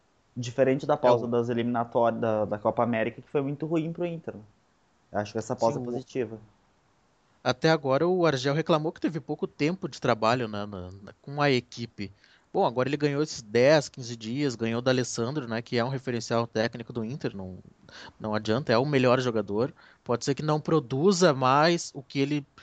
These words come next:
Speaker 2: já produziu antes, mas, eh, ele preocupa o adversário, né?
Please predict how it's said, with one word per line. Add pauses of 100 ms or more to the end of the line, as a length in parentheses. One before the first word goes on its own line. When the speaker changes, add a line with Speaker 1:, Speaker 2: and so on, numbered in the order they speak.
(160)
Speaker 2:
já
produziu
antes,
mas, (320)
eh,
ele (200)
preocupa
o
adversário,
né?